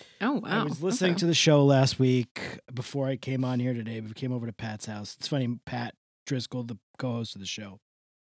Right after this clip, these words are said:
Speaker 2: My wife's name is Mary Pat. Did you know that? Mary Pat Christie.
Speaker 1: Oh, wow.
Speaker 2: So
Speaker 1: That's a lot of first names right there,
Speaker 2: Yeah,
Speaker 1: Mary
Speaker 2: Mar-,
Speaker 1: Pat
Speaker 2: Mary
Speaker 1: Christie.
Speaker 2: Pat. She's great. She's a wonderful woman. She, lo-, she, she,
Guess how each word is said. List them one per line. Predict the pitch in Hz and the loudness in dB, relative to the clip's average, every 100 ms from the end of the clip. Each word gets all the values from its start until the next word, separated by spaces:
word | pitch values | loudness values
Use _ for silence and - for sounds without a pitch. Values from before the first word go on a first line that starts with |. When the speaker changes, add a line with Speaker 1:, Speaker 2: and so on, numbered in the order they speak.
| _ _ _ _ _ - | _ _ _ _ _ -6
Speaker 2:
My | 143 | 0
wife's | 135 123 - | 0 0 0
name | 98 | -2
is | 85 101 | -2 0
Mary | 107 120 95 | 4 4 2
Pat. | 85 - 85 - _ | 0 -4 -6 -12 _
Did | - 98 | -6 -2
you | 101 | 2
know | 117 | 2
that? | 120 113 | 2 0
Mary | 110 110 113 107 | 0 2 2 0
Pat | 113 98 - | -2 -2 -4
Christie. | - 107 - - - _ _ _ _ _ _ - - - | -2 -2 -4 -8 -14 _ _ _ _ _ _ -20 -16 -4
Speaker 1:
Oh, | 214 | -2
wow. | 226 - 220 156 | 0 0 0 0
Speaker 2:
So | 175 185 | -2 2
Speaker 1:
That's | 247 - | 2 4
a | |
lot | 320 208 | 6 6
of | 196 | 6
first | 202 185 - | 4 2 4
names | 214 214 175 | 4 4 2
right | 156 143 | 0 2
there, | - | 2
Speaker 2:
Yeah, | |
Speaker 1:
Mary | 120 135 139 | 4 6 4
Speaker 2:
Mar-, | 160 | 2
Speaker 1:
Pat | 170 151 | 6 8
Speaker 2:
Mary | 143 | 8
Speaker 1:
Christie. | 156 143 135 185 | 6 4 4 2
Speaker 2:
Pat. | - - - | 0 -4 0
She's | 170 151 | 4 4
great. | - 123 90 - | 0 -8 -8 -2
She's | 285 226 233 | 2 2 4
a | 185 | 6
wonderful | 160 151 131 131 | 6 6 2 0
woman. | 92 87 104 | -2 -4 -2
She, | - 165 | -2 0
lo-, | 165 135 | 0 0
she, | - 180 185 151 - 101 | 0 0 0 -4 -12 -8
she, | - - 196 190 190 | -2 0 0 -4 -6